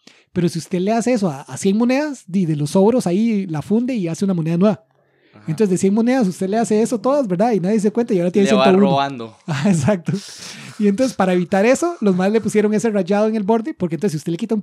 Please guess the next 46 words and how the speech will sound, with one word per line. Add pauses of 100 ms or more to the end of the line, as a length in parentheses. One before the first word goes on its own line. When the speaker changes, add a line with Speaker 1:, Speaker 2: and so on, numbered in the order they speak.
(120)
Speaker 1:
pedacito
del
borde,
entonces
ya
no
se
ve
donde
ahí
no
está
rayado.
Speaker 2:
Ajá,
ajá,
ajá.
Speaker 1:
Esa
es
cuando
Speaker 2:
Eso
Speaker 1:
le
Speaker 2:
está
muy
pichudo,
Speaker 1:
Ajá,
Speaker 2:
sí.
Speaker 1:
exacto.
Ese
es,
ese,
el
motivo,
digamos,
por
el
que
las
monedas
de
ahora
tienen
eso
es, (120)
es
por
ese.